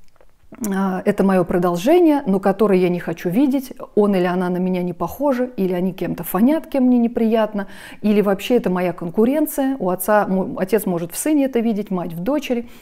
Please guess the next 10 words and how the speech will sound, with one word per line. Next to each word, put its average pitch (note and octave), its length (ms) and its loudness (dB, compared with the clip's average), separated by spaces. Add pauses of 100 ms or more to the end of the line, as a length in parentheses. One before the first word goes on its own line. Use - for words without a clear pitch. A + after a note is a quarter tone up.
какая-то F3 360 -2
конкуренция, C4 680 2
какая-то F3+ 340 -4
другая F#3+ 340 0
самка D4+ 380 0
подрастает, B3 640 -2
какой-то - 320 -6
другой F#3+ 300 2
самец D4+ 340 2
подрастает. B3 640 -2